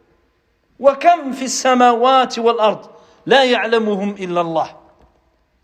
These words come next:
Combien de créatures qu'il y a dans les cieux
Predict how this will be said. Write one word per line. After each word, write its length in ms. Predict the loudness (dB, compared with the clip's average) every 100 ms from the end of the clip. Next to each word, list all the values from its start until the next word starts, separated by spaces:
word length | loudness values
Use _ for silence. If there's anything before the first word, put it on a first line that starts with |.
| _
Combien 360 | -2 0 4 2
de 140 | 0
créatures 760 | -6 0 4 4 2 -6 -6 -8 -18 _ _ _
qu'il 160 | -6
y 80 | 0
a 60 | 0
dans 140 | 0
les 100 | -4
cieux 180 | -6 -12